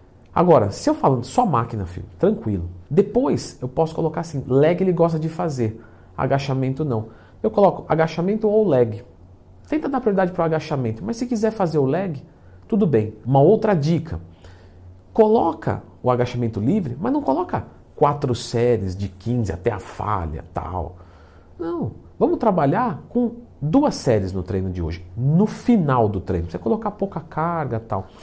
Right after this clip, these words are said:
Entende o que eu tô dizendo? Você que não gosta de treinar a perna, vai aos pouquinhos pra você conseguir chegar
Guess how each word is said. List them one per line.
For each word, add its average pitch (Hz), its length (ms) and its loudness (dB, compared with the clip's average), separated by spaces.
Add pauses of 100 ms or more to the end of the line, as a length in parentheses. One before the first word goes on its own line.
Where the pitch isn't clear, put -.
(320)
Entende 262 220 4
o - 40 4
que - 60 4
eu - 40 -6
tô 135 80 6
dizendo? 123 420 0 (400)
Você 151 180 2
que 269 80 0
não 196 160 6
gosta 156 220 4
de 123 80 -2
treinar 104 320 0
a 85 40 -4
perna, 131 520 0 (480)
vai 185 580 0 (320)
aos 190 280 -4
pouquinhos 208 1000 0 (340)
pra 147 120 0
você 151 280 2
conseguir 185 680 0
chegar 175 640 -2